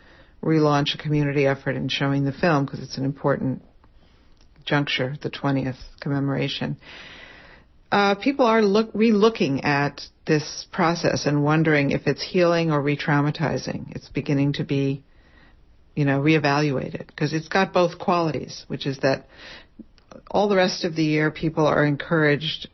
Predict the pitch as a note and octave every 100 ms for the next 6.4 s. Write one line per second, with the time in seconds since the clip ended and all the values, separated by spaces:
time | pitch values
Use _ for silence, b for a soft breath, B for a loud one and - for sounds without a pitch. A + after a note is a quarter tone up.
0 | - D3 C#3+ C#3 C#3 C#3 C#3 - B B
1 | B E3 D3 E3 D#3+ E3 F3 F3 D#3 D3
2 | C#3+ C#3 C#3+ C#3+ C#3 C3+ C#3 C3+ D3 -
3 | - _ - - _ _ _ - - -
4 | F#3+ F#3 E3 D#3+ D#3+ - D3 - E3 D#3+
5 | D3+ D3 C#3+ C3+ D#3 D3 D3+ C#3+ D3 C#3
6 | - C#3+ -